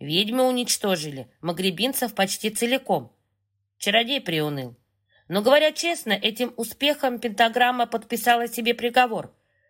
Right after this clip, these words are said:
Пока они воевали с магребинцами, и ни тот колдовской орден, ни другой не мог получить преимущество – за пределами Банапро и Ракарии это мало кого интересовало. Но, оставшись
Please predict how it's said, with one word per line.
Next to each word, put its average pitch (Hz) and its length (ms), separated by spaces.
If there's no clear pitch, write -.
Пока 196 240
они 233 200
воевали 247 500
с 190 140
магребинцами, 196 880
и 226 120
ни 294 140
тот 285 340
колдовской 214 680
орден, 202 420
ни 208 60
другой 226 420
не 208 120
мог 220 240
получить 202 480
преимущество – 190 840
за 156 140
пределами 190 500
Банапро 175 600
и - 120
Ракарии 165 640
это 277 260
мало 254 280
кого 147 300
интересовало. 147 800
Но, 170 240
оставшись 196 760